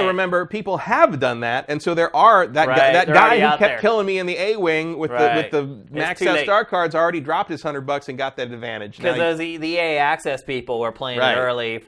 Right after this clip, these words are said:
Speaker 1: They had to play, like, ten hours or
Speaker 2: Right.
Speaker 1: whatever
Speaker 2: And
Speaker 1: before it
Speaker 2: remember,
Speaker 1: came
Speaker 2: I
Speaker 1: out.
Speaker 2: mean, the, the, if you bought the d-, digital deluxe version, you were in on, uh, Tuesday.
Speaker 1: Right.
Speaker 2: So, uh, you know, we, we've been playing. You know, people had several days to, to do, to power up through, through
Speaker 1: And they're not taking that stuff away.
Speaker 2: People had a couple of days to go whaling.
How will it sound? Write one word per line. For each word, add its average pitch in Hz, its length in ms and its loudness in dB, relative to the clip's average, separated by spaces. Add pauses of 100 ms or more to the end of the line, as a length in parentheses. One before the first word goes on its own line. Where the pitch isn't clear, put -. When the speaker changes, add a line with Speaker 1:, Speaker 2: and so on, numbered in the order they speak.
Speaker 1:
They 123 140 -4
had 123 180 -8
to 123 80 -18
play, 131 220 -6
like, 117 100 -6
ten 131 220 -8
hours 123 360 -4
or 110 100 -6
Speaker 2:
Right. 107 40 -4
Speaker 1:
whatever 104 360 -4
Speaker 2:
And 214 60 -6
Speaker 1:
before 226 60 -2
it 214 40 -2
Speaker 2:
remember, 262 200 0
Speaker 1:
came - 80 -2
Speaker 2:
I 165 40 -2
Speaker 1:
out. 180 40 -2
Speaker 2:
mean, 165 300 -6
the, 143 400 0
the, 127 80 -6 (100)
if 127 80 -8
you 160 120 -8
bought 147 200 0
the 135 80 -8
d-, 120 160 -10
digital 143 380 -6
deluxe 127 340 -6
version, 110 560 -10
you 123 140 -6
were 131 140 -4
in 113 440 -10
on, 107 420 -8
uh, 104 200 -8
Tuesday. 131 560 -12
Speaker 1:
Right. 110 360 -6 (220)
Speaker 2:
So, 110 460 -2
uh, 101 400 -4 (260)
you 110 100 -12
know, 101 80 -8
we, 104 240 -10 (100)
we've 131 180 -4
been 139 140 -6
playing. 139 280 -4
You 120 60 -6
know, - 20 -8
people 175 280 -2
had 127 220 0
several 175 300 -2
days 123 520 0
to, 107 180 -6
to - 180 -12
do, 117 260 -8
to 113 160 -8
power 120 420 0
up 113 180 -2
through, 110 320 -6 (320)
through - 80 -10
Speaker 1:
And 139 80 2
they're 185 80 6
not 285 140 6
taking 247 240 2
that 202 120 2
stuff 202 200 2
away. 143 180 2
Speaker 2:
People 233 240 4
had 185 140 6
a 156 40 0
couple 226 300 -4
of 202 80 -2
days 190 300 -6
to 175 100 -8
go 170 160 -2
whaling. 127 540 -2